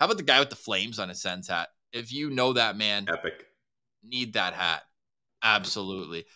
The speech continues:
Speaker 1: Um, okay, so Vancouver, they got off to an absolutely horrific start this season. Let's get to that after, because we're far enough in the show. We've talked too much about twenty-two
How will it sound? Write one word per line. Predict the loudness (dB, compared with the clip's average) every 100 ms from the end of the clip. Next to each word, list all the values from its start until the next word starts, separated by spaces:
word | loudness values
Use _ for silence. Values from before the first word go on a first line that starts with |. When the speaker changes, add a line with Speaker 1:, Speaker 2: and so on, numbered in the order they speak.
| 2
Speaker 1:
Um, | 10 12 12 10 8
okay, | 6 8 6
so | 6 6 6 4
Vancouver, | 6 6 6 4 4
they | 4 4
got | 4
off | 4 2
to | -2
an |
absolutely | 0 0 -2 -8 -8
horrific | -4 2 2 0 -6
start | -6 2 2 2 -4 _ _ _
this | -2 0 0
season. | -4 -6 -8 -14 -18 _ -2
Let's | -2 2
get | 2 4
to |
that | 4 2 2
after, | 2 2 0 -10
because | -8 2 2 2 _ _
we're | 4 4 6
far | 6 6
enough | 6 2 0
in |
the | -2
show. | 0 2 2
We've | 0
talked | 0 0 -2
too | -6 0
much | 0 0
about | -4 -4 -4
twenty-two | -6 -6 -6 -6 -6 -6